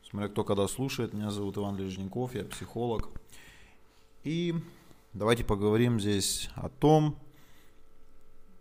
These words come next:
как, так скажем, выбраться, да, из апатии, уныния. Когда вы работаете на себя, например,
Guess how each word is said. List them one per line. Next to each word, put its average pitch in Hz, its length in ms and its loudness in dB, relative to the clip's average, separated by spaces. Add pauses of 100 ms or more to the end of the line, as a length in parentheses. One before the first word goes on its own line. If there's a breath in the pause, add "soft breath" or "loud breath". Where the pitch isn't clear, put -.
(600)
как, 123 400 8 (680)
так 92 120 -2
скажем, 107 280 2
выбраться, 113 460 0
да, 104 260 0 (140)
из 98 160 -8
апатии, 120 580 4 (280)
уныния. 104 580 0 (1300 loud breath)
Когда 117 280 8
вы 95 760 2 (1120)
работаете 98 540 2
на 92 100 -2
себя, 117 400 4
например, 107 560 0